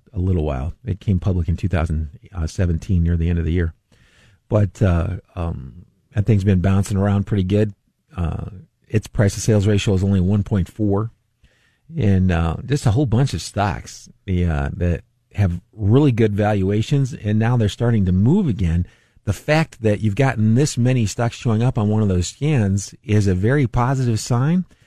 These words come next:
Uh, the number of stocks showing up on scans in two thousand and nine started to, uh, started to explode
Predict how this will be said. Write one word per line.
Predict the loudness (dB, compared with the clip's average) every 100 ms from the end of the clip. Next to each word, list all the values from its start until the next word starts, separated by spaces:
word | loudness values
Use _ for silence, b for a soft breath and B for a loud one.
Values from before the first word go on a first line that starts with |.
| B B B B _ _
Uh, | 0 2 0
the | 0 2 4 2 -2 -6 0
number | 2 2 2
of |
stocks | 0 -4 -4
showing | -2 0
up | 0
on | 0 -2
scans | -4 -4 -2 0 0 -2 -8 _ _ _ -2
in | 0 0
two | 0 0
thousand | 2 2 2 2
and | 2
nine | 0 0 0 0
started | -2 0 0 0 0
to, | -2 -4 -8 _ _ -16
uh, | -16
started | -4 2 2 2
to | -2
explode | -2 -8 -4 2 2 2 2 -2 -4